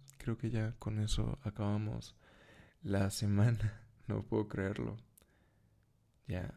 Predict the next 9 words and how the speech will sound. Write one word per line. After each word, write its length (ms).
una 240
semana 460
de 100
podcast. 720
Espero 340
estés 260
disfrutando 600
mucho 400
esto. 280